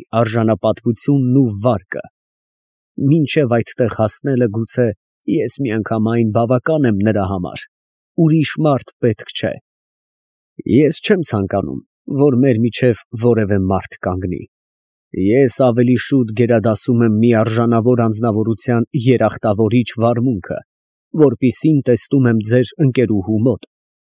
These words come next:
Ուստի թող այդպես լինի։ Կարծում եմ, որ ձեր ամուսինը և ես բավական լավ կարող ենք փոխարինել մյուս խնամակալներին։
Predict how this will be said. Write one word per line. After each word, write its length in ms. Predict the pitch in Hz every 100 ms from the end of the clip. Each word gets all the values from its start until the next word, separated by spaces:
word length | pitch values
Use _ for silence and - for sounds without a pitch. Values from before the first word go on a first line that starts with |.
| _ _ _ _ _ -
Ուստի 320 | 147 - 156
թող 300 | - 123 113
այդպես 400 | 107 - - 90
լինի։ 360 | - 92 82 - - _ _ _ _ _ _ -
Կարծում 440 | 60 - 147 147
եմ, 120 | 131 110 _ _ _ -
որ 320 | 139 139 127
ձեր 280 | 107 127 135
ամուսինը 540 | 123 127 - 151 131 92
և 260 | 101 92
ես 240 | 107 151 - - _ _ _ -
բավական 600 | 160 139 139 - 147 135
լավ 260 | 127 143 -
կարող 400 | 131 127 139 107
ենք 160 | 101
փոխարինել 680 | - 110 - 113 113 120 110 - _
մյուս 420 | 131 117 131 113 -
խնամակալներին։ 1040 | 143 123 104 95 104 90 95 90 78 50